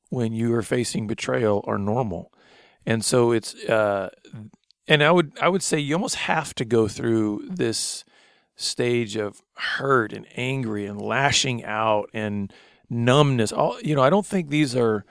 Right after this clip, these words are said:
'cause really that's part of,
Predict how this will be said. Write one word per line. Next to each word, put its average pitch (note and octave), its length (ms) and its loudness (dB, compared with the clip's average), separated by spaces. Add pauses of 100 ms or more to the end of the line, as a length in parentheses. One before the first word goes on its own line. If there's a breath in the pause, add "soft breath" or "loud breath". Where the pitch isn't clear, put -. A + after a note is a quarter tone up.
(440 soft breath)
'cause D#3+ 180 2
really F#3+ 300 2
that's C#3 300 0 (220)
part - 560 0
of, A#2 720 2